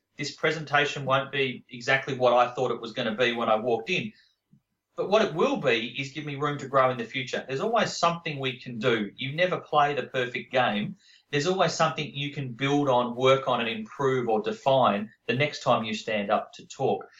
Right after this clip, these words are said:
And I think that's taking that attitude in of, of going easy on yourself, definitely taking feedback from people and taking feedback from yourself. But you know what? If it's the number one fear on the planet in some of these surveys, the fact that you got up there at all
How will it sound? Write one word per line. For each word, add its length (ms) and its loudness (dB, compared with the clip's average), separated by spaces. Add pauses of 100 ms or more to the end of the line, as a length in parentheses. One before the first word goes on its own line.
(160)
And 120 4
I 60 4
think 300 0
that's 380 2
taking 440 -2
that 200 -4
attitude 540 -2
in 140 -4
of, 120 -6 (140)
of 100 -8
going 220 2
easy 320 0
on 140 0
yourself, 480 -2
definitely 600 0
taking 400 -2
feedback 500 0
from 160 -10
people 300 -6
and 100 -6
taking 380 -4
feedback 460 0
from 180 -8
yourself. 440 0 (480)
But 220 -2
you 100 -4
know 160 4
what? 420 4
If 160 -8
it's 140 -8
the 80 -8
number 240 0
one 260 -2
fear 240 -4
on 80 0
the 120 -2
planet 400 2
in 120 -10
some 180 2
of 80 0
these 260 -4
surveys, 540 2 (260)
the 80 -8
fact 280 -4
that 100 -8
you 100 -8
got 160 2
up 180 2
there 180 0
at 60 2
all 360 0